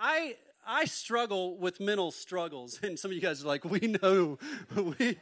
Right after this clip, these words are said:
we know that for sure." But, but, but here's what I learned about being a pastor, and, and I learned this pretty quick. The, usually the first person that they call when their life goes to pot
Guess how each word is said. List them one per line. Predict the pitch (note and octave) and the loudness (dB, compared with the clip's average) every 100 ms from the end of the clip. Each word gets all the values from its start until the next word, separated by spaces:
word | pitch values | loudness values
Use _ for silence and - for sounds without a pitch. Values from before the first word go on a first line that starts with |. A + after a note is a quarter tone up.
| - - B3 | -10 -6 2
we | C#4+ B3 A#3 | 4 4 2
know | G#3+ B3 | 2 2
that | A#3 B3 G3+ F3+ E3+ A3+ D4+ C#4 - | 2 2 2 2 0 -4 -12 -14 -12
for | - A3+ A3+ | 0 2 4
sure." | - C4+ A#3+ G3 D3+ B2 - - C3+ | 2 4 4 4 0 -6 -14 -20 2
But, | G#3+ B3+ A#3 | 6 6 6
but, | C4 A#3 A#3+ | 4 4 2
but | B3+ | 2
here's | A3+ D#4+ F4+ | 2 0 0
what | D#4 | 2
I | C4+ A#3+ | 4 2
learned | A#3+ B3 | 2 0
about | A3 G#3 F#3+ | 2 0 2
being | F#3+ | 0
a | F3 | 0
pastor, | F3 D#3 - C#3+ C3 F#3 | 0 0 -4 -10 -10 -6
and, | E3+ | -4
and | F3 F3 | -2 -2
I | |
learned | F3+ A3 | -2 0
this | G3 E3+ | -2 -2
pretty | F#3+ E3 | -4 -4
quick. | E3 B2+ _ _ _ _ _ - - _ _ _ - | -4 -6 _ _ _ _ _ -20 -20 _ _ _ -18
The, | E3 G3 F#3+ F#3+ | 0 2 4 2
usually | G#3+ A#3 C#4 C#4 | 0 0 2 2
the | G#3+ F#3 E3 | 2 2 2
first | A3 A3 | 0 0
person | G#3+ G3 G3 F3 | 0 -2 -2 -2
that | D#3+ D#3 | -2 -4
they | D#3 | -6
call | C#3+ F3 E3 F3+ F3 | -4 -4 -2 -2 -2
when | D3 | -2
their | C#3 C3+ | -2 -4
life | C#3+ D3+ D3+ - | -4 -4 -6 -6
goes | D#3 C#3 | -6 -8
to | |
pot | - E3 E3 | -8 -6 -6